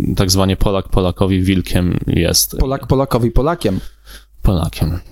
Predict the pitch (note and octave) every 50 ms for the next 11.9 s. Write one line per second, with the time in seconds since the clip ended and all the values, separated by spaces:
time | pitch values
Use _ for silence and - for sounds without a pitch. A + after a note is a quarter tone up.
0 | - - - A2+ A2 A2 A2+ A2+ A2 G2 - - - - _ _ - - - -
1 | A#2+ A#2 A#2 A#2 A#2 A#2 A#2 A2 G2 - G1+ A#1 - - - - - - - -
2 | F3 D#3+ C3+ A#2 A2 G#2 G#2 G#2 G2 G#2+ G#2 G2+ G#2 F#2+ G2+ G2+ F2+ - - G2+
3 | - G#2 G2+ G2+ G2+ G2+ G#2 G2+ F#2 - - G#2 G2 G2 D#2 D2 G2+ G2+ G2 G2
4 | F#2+ - - - - - - - - - - - G2 F#2+ F#2 F#2 - - G#2 G2
5 | F#2+ - - - G2+ G2 G2 F#2+ G2 F#2+ F#2 - - G2+ F#2+ - G2+ G2 F#2+ F#2+
6 | F#2+ F#2 - - - G2 F#2 F#2 F#2 F#2 F#2 F#2 - - - - - F#2+ - -
7 | - F#2+ F#2+ F#2+ F#2+ F#2+ F#2 F2 - - G2 F#2+ F#2+ F#2 F#2+ F#2 F#2+ F#2 - -
8 | - G2+ G2 G2 F#2+ G#2 G#2 G2+ G2 - - - - C3 G#2+ F#2+ F#2 F#2 F2+ -
9 | - - - - _ - - A2 G2+ G2+ G2 G2 F#2 - - - - G2+ - -
10 | G2+ G2+ F#2+ G2+ F2+ E2+ - - - - A2+ G#2 F#2+ - G2 G2+ G2+ G2 G2+ G2+
11 | G2 G2 G2 F#2 - - G2+ - G#2+ F#2 F2 F2 - - F#2 F#2 F2+